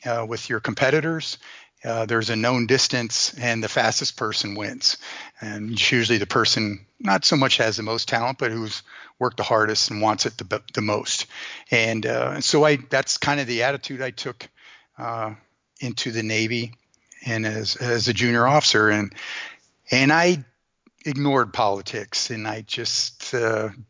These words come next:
didn't play it very well. I stepped on some toes. I,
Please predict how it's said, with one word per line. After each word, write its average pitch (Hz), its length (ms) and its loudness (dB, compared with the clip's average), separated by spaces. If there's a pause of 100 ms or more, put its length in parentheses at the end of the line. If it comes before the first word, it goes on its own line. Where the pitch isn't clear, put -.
didn't 127 260 2
play 110 260 0
it 98 140 -4
very 107 180 -2
well. 101 180 0
I 113 60 2
stepped - 380 -2
on 107 120 0
some 104 180 -4
toes. 110 500 0
I, 104 240 -2